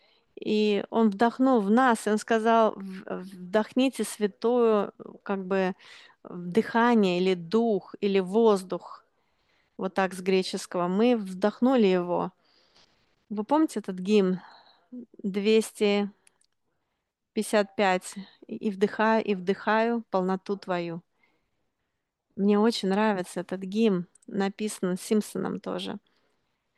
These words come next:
Вот Симпсоном второй гимн написан. Брат Ли очень любил гимн двести пятьдесят пять,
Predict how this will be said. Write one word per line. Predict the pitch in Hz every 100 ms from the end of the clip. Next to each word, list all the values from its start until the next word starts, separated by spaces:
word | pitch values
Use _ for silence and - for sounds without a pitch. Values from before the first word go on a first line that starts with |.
| _ _ - - _ - - - - - - - _ _ _ _ _
Вот | - 196 -
Симпсоном | - - 208 - 196 190 190 185
второй | - 202 202
гимн | 190 196 190
написан. | 196 196 202 196 - 185
Брат | 202 196 190
Ли | 202 202
очень | 180 - 196 190
любил | 185 180 185 175
гимн | - 190 180 175
двести | 180 185 190
пятьдесят | - - 190 -
пять, | 208 214 214